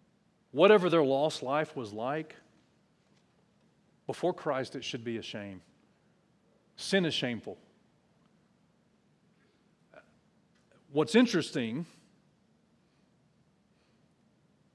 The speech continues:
is that many people on this side of the cross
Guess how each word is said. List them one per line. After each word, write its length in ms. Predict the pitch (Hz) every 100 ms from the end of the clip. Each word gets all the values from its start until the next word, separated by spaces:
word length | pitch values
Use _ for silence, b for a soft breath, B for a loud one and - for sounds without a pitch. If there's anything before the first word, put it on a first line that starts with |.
| _ _ _ _ -
is 100 | 110
that 100 | 123
many 200 | 170 185
people 340 | 170 160 139
on 100 | 123
this 120 | 135
side 200 | - 131
of 60 | 113
the 60 |
cross 580 | 104 127 117 107 - -